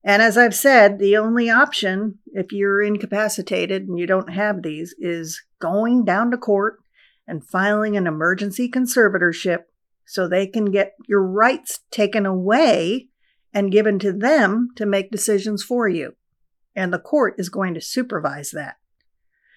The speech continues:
That doesn't seem like a good option to me. Well, all this equals time, which you may not have, quite frankly, money, access.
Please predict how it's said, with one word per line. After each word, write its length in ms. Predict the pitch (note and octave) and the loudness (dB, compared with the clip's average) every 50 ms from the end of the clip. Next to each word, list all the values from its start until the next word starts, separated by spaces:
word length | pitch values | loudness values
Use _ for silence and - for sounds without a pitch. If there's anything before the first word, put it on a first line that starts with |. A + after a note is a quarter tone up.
| _ _ _ _ _ _ _ _ _ _ _ _ _ _ _ | _ _ _ _ _ _ _ _ _ _ _ _ _ _ _
That 140 | - B3 C4 | -6 -2 2
doesn't 260 | B3+ D4 A#3 G#3 G3+ | 4 4 4 4 4
seem 160 | F3+ B3 A3+ F#3+ | 4 4 4 2
like 180 | F#3 E3+ D#3 | 2 -2 -2
a 60 | G#3 | -4
good 140 | G#3 - E3+ | -4 -4 -4
option 380 | E3 D#3 D#3 - - - - - | -2 -4 -4 -6 -8 -12 -12 -14
to 60 | - | -16
me. 220 | - - C#3+ - B2+ A#2 _ _ _ _ _ _ _ _ _ _ _ _ _ _ _ _ _ _ _ _ _ _ _ _ _ _ _ | -18 -20 -20 -20 -20 _ _ _ _ _ _ _ _ _ _ _ _ _ _ _ _ _ _ _ _ _ _ _ _ _ _ _ _
Well, 360 | - G#3+ A3 A3+ A3+ G#3+ A3 - _ _ _ _ _ _ _ _ - - - - - _ _ _ _ _ - | 0 4 4 4 4 2 -2 -8 _ _ _ _ _ _ _ _ -20 -20 -20 -20 -20 _ _ _ _ _ 2
all 240 | - C#4+ D#4+ E4+ F4 | 6 8 8 10 10
this 240 | E4 D4+ C4+ - - - | 8 6 4 2 -2 -4
equals 500 | - A#3 G#3 - A3 G#3 G3 F3+ - - | -4 -4 -2 0 2 2 2 2 -2 -6
time, 720 | - - - A3 G3+ G3+ G3 F#3+ G3+ G#3+ A#3+ B3+ A#3+ - - | -6 -2 2 4 4 4 4 4 2 2 2 0 0 -2 -4
which 340 | A3 G#3 F#3+ G3 - - - - _ _ _ _ _ _ | -4 -4 -4 -4 -6 -12 -14 -18 _ _ _ _ _ _
you 180 | - G3+ G3+ G3+ | -4 0 0 2
may 160 | G3 F#3+ F#3+ | 2 0 0
not 200 | F3 D#3+ E3 D#3+ | 0 0 0 0
have, 320 | E3 E3+ D#3+ D3 D#3+ F#3+ | -2 -2 -2 -2 -4 -4
quite 220 | - - - - - | -2 -4 -4 -2 -4
frankly, 500 | - D3 D3 D3 - G#3+ A3 G#3 F#3+ - _ _ _ _ _ _ _ _ - | -6 -8 -8 -8 -8 -6 -6 -6 -6 -10 _ _ _ _ _ _ _ _ -6
money, 580 | A3 F#3+ G3 G#3+ G#3+ G3+ G#3 A3 B3 B3+ B3 - _ _ _ _ _ _ _ _ - | -2 2 4 4 4 4 4 2 2 0 -2 -6 _ _ _ _ _ _ _ _ 0
access. 720 | G3+ F#3+ G#3 G3+ - - - G#3 G3+ A3+ - - - - | 4 4 4 2 2 0 2 2 2 2 0 -6 -14 -18